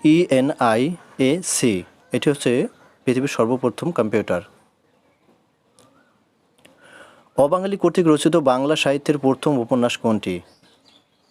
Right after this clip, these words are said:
উত্তর হচ্ছে ফুলমণি ও করুণা, করুণার বিবরণ। বাংলা ভাষায় প্রকাশিত প্রথম সংবাদপত্র কোনটি?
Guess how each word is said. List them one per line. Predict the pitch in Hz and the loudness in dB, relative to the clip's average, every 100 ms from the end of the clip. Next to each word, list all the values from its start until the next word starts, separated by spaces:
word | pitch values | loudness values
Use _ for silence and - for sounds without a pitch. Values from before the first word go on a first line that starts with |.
| _ _ _ _ - - _ _ _ _ _ _ _ - | _ _ _ _ -20 -20 _ _ _ _ _ _ _ -6
উত্তর | 120 143 | -2 0
হচ্ছে | 139 - 117 | 0 0 0
ফুলমণি | 147 - 131 143 143 | 0 0 2 2 2
ও | 147 117 147 196 _ - | 4 4 2 -2 _ 0
করুণা, | 123 127 131 165 - - _ _ _ - | 0 2 0 -2 -10 -20 _ _ _ -2
করুণার | 127 135 | 2 2
বিবরণ। | 120 123 110 98 90 - _ _ _ _ _ _ _ _ _ _ _ _ _ _ _ _ _ _ _ _ - - - - - - - - - | 2 0 2 0 -4 -14 _ _ _ _ _ _ _ _ _ _ _ _ _ _ _ _ _ _ _ _ -20 -20 -20 -20 -20 -20 -20 -12 -2
বাংলা | 131 156 | 0 0
ভাষায় | 151 156 175 165 | 0 0 0 0
প্রকাশিত | 143 170 156 160 | -2 -2 -4 -2
প্রথম | 156 156 156 180 170 | 0 0 0 -2 0
সংবাদপত্র | 139 135 135 127 - 123 | 0 0 0 -2 -2 -2
কোনটি? | 117 107 95 | 0 0 -4